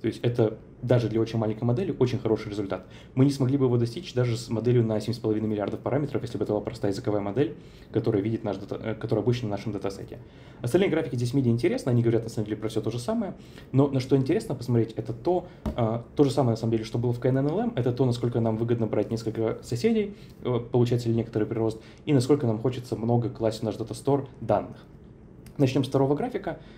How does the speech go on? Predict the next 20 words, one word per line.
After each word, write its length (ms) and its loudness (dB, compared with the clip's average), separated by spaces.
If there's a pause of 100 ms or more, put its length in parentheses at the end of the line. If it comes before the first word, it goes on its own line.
(180)
А, 180 4
здесь 140 2
по 80 4
I 40 8
C 120 0
O 100 4
X 220 0
есть 100 -4
некоторая 320 0
метрика 540 2
bits 200 0
per 160 -2
byte. 260 -4
Я 140 2
не 80 6
буду 180 2
уточнять, 260 -8
что 100 -4
это 100 -2
такое, 400 -4